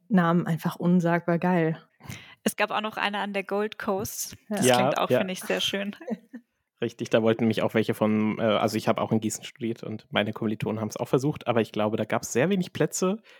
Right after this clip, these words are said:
Speaker 3: oder jedenfalls sehr wenig bezahlbare Plätze. Da gab's irgendwie so ein Hessenstipendium, was richtig viel abgedeckt hat und da war der große Run drauf. <laughs>
Speaker 1: <laughs>
Speaker 3: Aber ich weiß nicht, ob's irgendwer bekommen hat.
Speaker 1: Ja. <laughs>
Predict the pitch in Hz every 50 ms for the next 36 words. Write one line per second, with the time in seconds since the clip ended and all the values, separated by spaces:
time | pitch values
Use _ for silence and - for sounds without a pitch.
0 | _ _ _ - 131 131 139 127 - 120 110 - 131 135 135 127 - - - -
1 | - - 104 107 101 104 95 90 98 - - 95 98 - - 107 104 98 104 101
2 | - - 104 104 - - - 110 110 101 107 107 110 107 101 92 - - - 131
3 | - - 135 - - 135 131 139 120 123 120 123 120 117 117 113 - - 123 -
4 | - 127 - - 110 - - _ - 107 113 104 - - 117 120 - - _ -
5 | - - _ _ _ _ _ - 110 110 - 110 110 113 120 113 107 113 104 -
6 | - 117 117 - 113 110 104 107 110 113 - - 117 131 131 - - - - -
7 | - - 160 - - - 247 262 254 - - - 277 240 - - 254 240 - -
8 | - - _ _ - - 117 110 113 - 117 117 123 - - 175 - - - 139
9 | - - - 127 127 127 117 113 110 117 - - - 110 107 117 - - - _
10 | - 262 247 226 220 226 226 220 208 - - 233 - - 285 254 - - 240 -
11 | - _ _ _ _